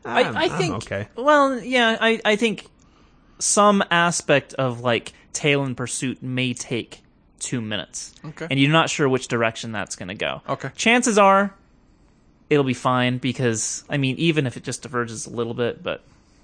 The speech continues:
Speaker 1: eh, I don't know.
Speaker 2: Yeah, maybe, you know, maybe they were using that planet that they were nearby as, you know, part of the, the training.
Speaker 3: Like a gravity well, working with the gravity well
Speaker 1: Oh,
Speaker 3: thing.
Speaker 1: yeah.
Speaker 2: Or,
Speaker 1: They're
Speaker 2: you know,
Speaker 1: doing
Speaker 2: there,
Speaker 1: a
Speaker 2: there was some, you know,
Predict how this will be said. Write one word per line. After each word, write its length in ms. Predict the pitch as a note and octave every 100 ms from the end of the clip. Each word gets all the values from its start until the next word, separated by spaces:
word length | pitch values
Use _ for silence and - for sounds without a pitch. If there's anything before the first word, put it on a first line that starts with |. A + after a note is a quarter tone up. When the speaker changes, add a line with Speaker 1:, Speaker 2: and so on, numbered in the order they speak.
| _ - -
Speaker 1:
eh, 40 | A2+
I 580 | F#2+ F#2 B2+ - -
don't 120 | - -
know. 80 | - -
Speaker 2:
Yeah, 140 | -
maybe, 280 | D#3 E3+ D#3+
you 80 | E3+
know, 180 | D3+ D#3+
maybe 300 | D3+ D3+ D#3+
they 120 | E3
were 80 | D#3
using 480 | C3+ C3+ D3 D#3 D3
that 220 | C3 -
planet 380 | - C3+ D3 C3+
that 160 | A2+ G#2
they 140 | A#2
were 160 | A2+ A2
nearby 640 | A2 G#2+ G#2 G#2 A2 A#2
as, 360 | A2 G#2+ G#2+ B2+
you 60 |
know, 140 | G#2+ G#2
part 360 | - B2 A#2
of 160 | A2 G#2+
the, 320 | A2 G#2 G#2 - _ _ _
the 120 | A2+ A2+
training. 380 | F3+ A3 A2 -
Speaker 3:
Like 180 | C3 -
a 40 |
gravity 460 | G#2+ A#2+ A#2+ A#2+ B2+
well, 360 | A2+ A2+ A#2 A2+
working 280 | A2+ A#2+
with 120 | A2+ A2+
the 60 |
gravity 260 | G#2+ A2 A2
well 100 | A2
Speaker 1:
Oh, 60 | D3
Speaker 3:
thing. 80 | D3+
Speaker 1:
yeah. 240 | A#2+ A#2+ C#3+
Speaker 2:
Or, 220 | D3 D3+
Speaker 1:
They're 100 | D#3+
Speaker 2:
you 60 | C#3+
know, 60 | -
Speaker 1:
doing 100 | D3
Speaker 2:
there, 120 | C#3+
Speaker 1:
a 40 | B2
Speaker 2:
there 120 | D3+
was 160 | D3+ -
some, 260 | D#3+ D3+
you 80 | D3
know, 200 | C3+